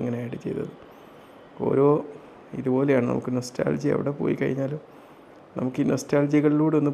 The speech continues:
പോയി വരുന്നത് നമ്മൾ ആരോഗ്യത്തിന് ഭയങ്കര ബെനിഫിഷ്യലാണ്. ആരോഗ്യത്തിന് ഭയങ്കരമായിട്ടുള്ളൊരു സന്തോഷം നൽകുന്ന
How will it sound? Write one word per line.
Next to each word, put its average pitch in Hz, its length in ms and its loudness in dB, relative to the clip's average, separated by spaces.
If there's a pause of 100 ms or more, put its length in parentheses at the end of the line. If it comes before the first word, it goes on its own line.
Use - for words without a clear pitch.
പോയി 135 240 0
വരുന്നത് 131 320 0
നമ്മൾ 131 220 0
ആരോഗ്യത്തിന് 135 580 -2
ഭയങ്കര 127 360 -2
ബെനിഫിഷ്യലാണ്. 123 840 -6 (880)
ആരോഗ്യത്തിന് 131 580 -4
ഭയങ്കരമായിട്ടുള്ളൊരു 127 920 -2 (680)
സന്തോഷം 127 500 -2
നൽകുന്ന 127 300 -2